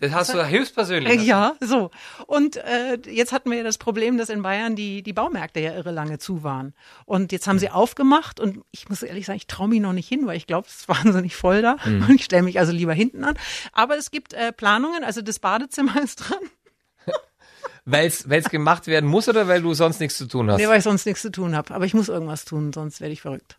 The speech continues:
Speaker 1: Ja.
Speaker 2: Mhm.
Speaker 1: Ich meine, dein Sohn ist erwachsen, der ist jetzt
Speaker 2: Ja.
Speaker 1: fünfundzwanzig, glaub ich.
Speaker 2: Aber der ist zum Glück da, Flo. Also da muss ich sagen, ich hab so ein Glück,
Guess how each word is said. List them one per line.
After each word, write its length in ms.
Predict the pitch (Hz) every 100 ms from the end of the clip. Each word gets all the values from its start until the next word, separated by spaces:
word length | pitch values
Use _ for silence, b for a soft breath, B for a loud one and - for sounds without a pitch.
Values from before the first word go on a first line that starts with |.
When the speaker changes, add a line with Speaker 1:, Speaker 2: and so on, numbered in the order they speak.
| -
Speaker 1:
Ja. 240 | 98 92 - _
Speaker 2:
Mhm. 240 | 190 175 - _ _
Speaker 1:
Ich 60 | -
meine, 160 | 131
dein 180 | 139 131
Sohn 180 | 131 175
ist 100 | 156
erwachsen, 460 | 131 139 - - 190
der 120 | 135
ist 40 |
jetzt 120 | 131
Speaker 2:
Ja. 60 | 180
Speaker 1:
fünfundzwanzig, 640 | 165 143 120 127 170 196
glaub 220 | - 190 202
ich. 160 | 202
Speaker 2:
Aber 120 | 175
der 80 | 180
ist 120 | 180
zum 140 | - 196
Glück 140 | 185 -
da, 340 | 214 180 131 -
Flo. 300 | 147 143 -
Also 240 | 175 170
da 80 | 175
muss 120 | 185
ich 100 | 196
sagen, 220 | 185 180 180
ich 120 | 190
hab 140 | - -
so 260 | 175 214
ein 180 | - 196
Glück, 380 | 185 208 -